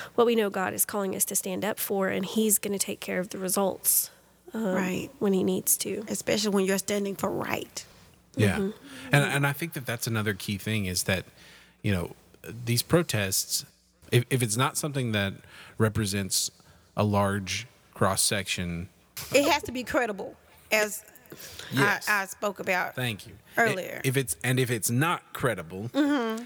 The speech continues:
Speaker 3: then it's not gonna catch on.
Speaker 2: Right.
Speaker 1: Right.
Speaker 3: You know, if,
Speaker 1: It's
Speaker 3: if,
Speaker 1: gonna
Speaker 3: if
Speaker 1: fizzle out.
Speaker 3: Colin Kaepernick was taking his knee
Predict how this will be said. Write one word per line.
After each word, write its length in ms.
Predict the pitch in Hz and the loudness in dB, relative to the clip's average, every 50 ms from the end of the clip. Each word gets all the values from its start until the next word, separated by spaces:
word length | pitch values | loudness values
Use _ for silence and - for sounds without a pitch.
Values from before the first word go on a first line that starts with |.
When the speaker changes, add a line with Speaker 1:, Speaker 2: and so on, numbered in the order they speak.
| - - - | -12 -12 -6
Speaker 3:
then 420 | 127 131 143 139 131 127 120 - _ _ - | 0 2 2 2 2 0 -4 -6 _ _ -6
it's 200 | 139 139 - - | -4 -2 0 2
not 180 | 143 143 160 156 | 2 2 2 2
gonna 160 | 165 160 147 | 0 -2 -2
catch 300 | - 156 156 143 - 147 | 0 0 -2 0 2 2
on. 340 | 139 180 247 - - - - - - - - - - - | 0 0 -2 -8 -10 -14 -16 -18 -20 -20 -20 -16 -6 0
Speaker 2:
Right. 180 | 208 214 175 202 | 2 2 4 2
Speaker 1:
Right. 220 | 190 196 - - | 0 0 0 0
Speaker 3:
You 80 | 127 120 | 2 2
know, 220 | 113 110 127 139 143 - | 2 2 0 -4 -6 -4
if, 140 | - 123 131 | 0 0 0
Speaker 1:
It's 80 | 127 - | 0 0
Speaker 3:
if, 80 | 127 120 | -2 0
Speaker 1:
gonna 120 | 107 104 | 0 -2
Speaker 3:
if 60 | 98 - | -2 -4
Speaker 1:
fizzle 360 | - 202 135 135 - - - | -2 0 2 2 0 0 -4
out. 180 | - - - - | -4 -4 0 2
Speaker 3:
Colin 220 | 156 180 190 175 | 2 2 2 2
Kaepernick 460 | 170 160 165 - 151 131 123 117 - | 2 0 0 0 -4 -4 -4 -6 -4
was 120 | 104 107 - | -4 -4 -2
taking 280 | - 139 135 - 113 | 0 -2 -2 -2 -4
his 160 | 113 107 101 | -4 -4 -2
knee 460 | 110 127 143 147 135 117 104 101 104 | 0 0 0 2 2 0 -2 -2 -4